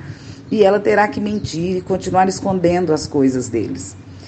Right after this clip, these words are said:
E se sente muito mal mentindo, porque ela dá muita bandeira quando eles começam a perguntar. Andar com a sua irmã é uma aventura,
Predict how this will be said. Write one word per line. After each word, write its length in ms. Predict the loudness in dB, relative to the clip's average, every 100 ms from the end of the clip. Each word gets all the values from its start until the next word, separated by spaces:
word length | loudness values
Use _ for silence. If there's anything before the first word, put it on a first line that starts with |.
| -18 -6
E 60 | -4
se 140 | -4
sente 380 | 0 0 2 2
muito 260 | 2 2 2
mal 300 | 4 4 2
mentindo, 520 | 2 0 2 2 2
porque 280 | -4 0 2
ela 160 | 4
dá 120 | 4
muita 400 | 2 2 0 0
bandeira 440 | 2 4 4 4 4
quando 180 | 2 0
eles 160 | -2
começam 440 | 0 0 0 0 -2
a 20 |
perguntar. 600 | -2 -2 -2 -4 -8 -8 -14 -10 -10 -8 -12 -12 -8 -6 -4 2
Andar 280 | 4 4 2
com 60 |
a 60 | 0
sua 140 | 4
irmã 180 | 4 4
é 80 | 2
uma 140 | 0
aventura, 760 | 2 4 4 2 2 4 4